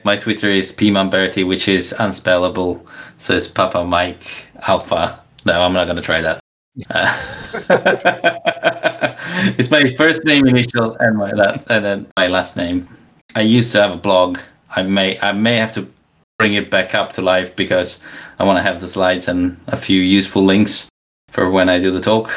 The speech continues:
So that's gonna be the excuse for figuring out. Maybe I'll see if I can do something interesting with GitHub Actions so it stays out updated.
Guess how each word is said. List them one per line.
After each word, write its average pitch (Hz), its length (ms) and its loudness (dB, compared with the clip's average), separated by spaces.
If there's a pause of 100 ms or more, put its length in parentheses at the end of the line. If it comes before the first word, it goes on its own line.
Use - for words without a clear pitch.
(140)
So 90 300 0 (120)
that's 98 200 2
gonna 95 140 0
be 95 160 4
the 95 120 4
excuse 98 460 2
for 95 280 0 (200)
figuring 90 360 -2
out. 87 480 0
Maybe 95 240 2
I'll 87 80 0
see - 200 -2
if - 120 -4
I 87 60 -2
can 87 120 -4
do 87 100 -2
something 87 320 -2
interesting 90 360 -2
with 90 140 0
GitHub 87 320 -2
Actions - 440 -4
so 87 160 -2
it - 100 -4
stays 87 360 -4
out 87 160 -2
updated. - 840 -4